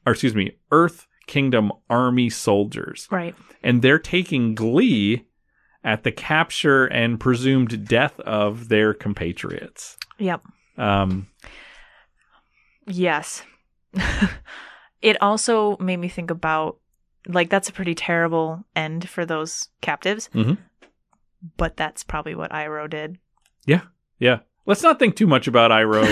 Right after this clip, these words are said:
Speaker 1: as a war
Speaker 2: <laughs>
Speaker 1: criminal quite yet.
Speaker 2: Okay.
Speaker 1: Um, but yeah, I, I, yeah, you're absolutely right.
Speaker 2: Yeah.
Speaker 1: Um, he may have even been the one to give the order.
Speaker 2: Right.
Speaker 1: Yeah. Uh, so then we see Gao approach them, but Zuko sort of rides in between them,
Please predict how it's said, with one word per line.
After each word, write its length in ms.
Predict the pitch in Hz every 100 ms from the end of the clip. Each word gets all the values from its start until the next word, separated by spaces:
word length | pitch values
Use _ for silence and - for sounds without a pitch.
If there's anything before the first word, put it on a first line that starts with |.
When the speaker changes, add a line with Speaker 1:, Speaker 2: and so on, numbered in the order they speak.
| -
Speaker 1:
as 160 | 127 -
a 60 |
war 220 | 107 110 -
Speaker 2:
<laughs> 20 |
Speaker 1:
criminal 320 | 120 113 107
quite 260 | - 104 69
yet. 240 | 101 101 - - - -
Speaker 2:
Okay. 200 | 196 196
Speaker 1:
Um, 340 | 120 110 107 113
but 240 | 131 139
yeah, 220 | 135 117
I, 320 | 104 117 117 - -
I, 220 | 117 117 110
yeah, 260 | 127 156 95 - _
you're 220 | - 131
absolutely 340 | 135 - 139 117
right. 260 | 110 92 - _ _
Speaker 2:
Yeah. 200 | 190 190 185 _ _ _ - - _ -
Speaker 1:
Um, 540 | 113 110 110 107 - -
he 180 | 123 185
may 260 | 175 175 160
have 260 | 160 143
even 400 | 151 185 185 185
been 160 | 165 165
the 100 | 160
one 220 | 135 135
to 80 | 131
give 200 | 120 110
the 120 | 107
order. 380 | 85 78 - - _ -
Speaker 2:
Right. 280 | 175 175 _
Speaker 1:
Yeah. 200 | - 82 - _ _ - - _ - _ -
Uh, 460 | 123 123 123 120
so 160 | - 156
then 80 | 190
we 80 |
see 180 | 202 196
Gao 460 | 135 127 131 139 131
approach 560 | 120 - 147 143 -
them, 240 | - 110 110
but 140 | 135
Zuko 360 | 120 147 151 127
sort 160 | 143
of 160 | 117 101
rides 400 | 104 110 120 123
in 160 | 135 117
between 440 | 107 - 110 107
them, 360 | 85 85 95